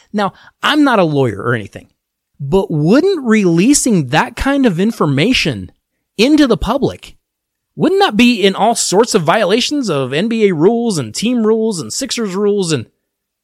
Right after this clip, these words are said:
I mean, the Philadelphia seventy-sixers could be in serious trouble here, and Brian Colangelo is probably on borrowed time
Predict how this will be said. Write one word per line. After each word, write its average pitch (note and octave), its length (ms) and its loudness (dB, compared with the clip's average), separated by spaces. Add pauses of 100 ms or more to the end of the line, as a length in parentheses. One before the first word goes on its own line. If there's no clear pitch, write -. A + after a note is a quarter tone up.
(140)
I - 20 -2
mean, G3 140 -2 (240)
the E3 80 -4
Philadelphia E4+ 440 2
seventy-sixers A#3 640 0 (240)
could B3 220 -2
be B3 120 4
in A3+ 80 2
serious C#4 460 0
trouble C4 280 0
here, F3+ 180 2 (240)
and F3 180 -2
Brian A#3+ 320 -2
Colangelo G#3 560 -2
is D3 160 -2
probably B3 460 0
on E3+ 180 0
borrowed E3 300 2
time A3+ 340 -4